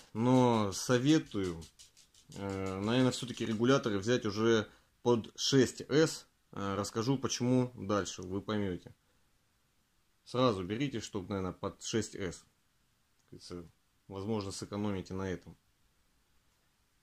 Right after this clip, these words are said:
Вот. Значит, четыре регулятора. Вот они находятся на трубках уже спаяны, с конденсаторами,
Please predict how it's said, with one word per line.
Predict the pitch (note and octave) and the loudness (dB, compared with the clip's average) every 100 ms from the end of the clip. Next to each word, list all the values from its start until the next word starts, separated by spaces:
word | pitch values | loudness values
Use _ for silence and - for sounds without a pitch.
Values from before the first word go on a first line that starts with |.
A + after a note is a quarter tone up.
| _ _ _ _ | _ _ _ _
Вот. | A2+ B2 G#2 - - C3 | -8 -6 -6 -10 -14 -6
Значит, | D#3 D#3 - | -4 -4 -6
четыре | - - F3 D#3 | -8 -4 -2 0
регулятора. | C#3 B2+ D3 F3+ F3 D3 C3+ - _ _ _ _ - | -2 0 4 4 2 -2 -2 -6 _ _ _ _ -4
Вот | G#2+ G#2+ | 0 2
они | G2+ G2 F2+ - _ | 2 0 -2 -6 _
находятся | G#2+ G#2+ - A2+ G2+ G2 | -4 -2 4 6 6 2
на | G2 | -2
трубках | F#2 D#3 D#3+ C#3 - | 0 -2 -4 -6 -4
уже | A2+ A2+ | -2 -4
спаяны, | - A2 G#2 G2 G2 - | -2 0 2 0 -4 -12
с | - | -12
конденсаторами, | G2+ F#2 - B2+ - G#2+ G2+ | -8 -6 -4 -4 -4 -6 -8